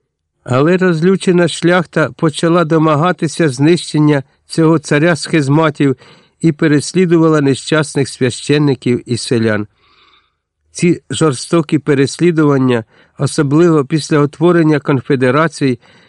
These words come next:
перетворилися на знущання і викликали потребу вдруге поїхати Мельхіседекові в Росію,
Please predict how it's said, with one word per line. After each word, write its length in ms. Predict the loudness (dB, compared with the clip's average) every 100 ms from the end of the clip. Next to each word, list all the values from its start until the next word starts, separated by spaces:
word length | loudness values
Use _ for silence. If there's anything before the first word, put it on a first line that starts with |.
| _
перетворилися 920 | 0 0 0 0 2 4 2 0 0
на 160 | 2 0
знущання 720 | 0 0 -2 -2 0 2 0
і 180 | -2 -4
викликали 720 | 0 0 0 -4 0 0 0
потребу 640 | -2 -4 -2 -2 0 -2 -2
вдруге 520 | -6 0 2 2 0 -2
поїхати 680 | -2 0 0 -2 -2 -2 -2
Мельхіседекові 1080 | -2 -4 -4 -4 -2 -2 -2 -2 -2 -2 -2
в 60 | -4
Росію, 600 | -2 -2 0 0 2 0